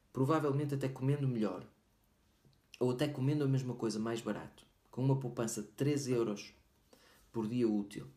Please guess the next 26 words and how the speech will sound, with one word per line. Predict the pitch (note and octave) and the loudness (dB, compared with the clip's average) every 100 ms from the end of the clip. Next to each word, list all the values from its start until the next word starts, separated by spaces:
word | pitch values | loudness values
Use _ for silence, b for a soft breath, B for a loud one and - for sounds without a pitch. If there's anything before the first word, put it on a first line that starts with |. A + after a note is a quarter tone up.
| - b b _ _ | -20 b b _ _
temos | B2+ B2 A#2 | -2 0 -2
ao | |
final | A#2 A#2 A#2 A2 | -2 -2 -2 -4
de | |
quarenta | - A2+ A2 G#2+ | -2 -2 -2 -4
e | |
cinco | A2+ G#2+ G#2+ | -4 -4 -2
anos | A2 A2 G#2+ | -2 -2 -6
trinta | - B2 C3+ | -6 -2 0
e | B2+ | 0
cinco | B2 A2 A#2+ | -2 -4 -4
mil | A#2+ A2+ | -2 0
e | |
cem | G#2+ A2+ A2 | 0 0 2
euros | B2 C3 C3+ - B - | 0 0 -2 -8 B -4
sem | - - C#3 C#3 D3 - b b _ | -2 4 4 4 0 -12 b b _
qualquer | - C3 A#2+ - A2 A2+ B2 - b b b b _ | 0 2 2 0 0 0 -4 -12 b b b b _
investimento | C3 - - A2 G#2 A2 A2 - - | 2 2 0 0 0 0 -4 -12 -4
ou | A#2+ | 0
rendimento | A2+ A2 A2 G#2+ | 0 0 -2 -4
sobre | - G#2+ | -4 -4
este | G#2 - | -4 -4
valor. | G#2 F#2+ - - _ _ _ b b b b b b b - _ | -6 -6 -10 -16 _ _ _ b b b b b b b -20 _
Com | - F3+ | -4 0
este | F3+ C#3+ | 0 0
exercício, | C#3 C3+ A#2 G#2+ - C3+ | 0 0 0 -2 -2 -4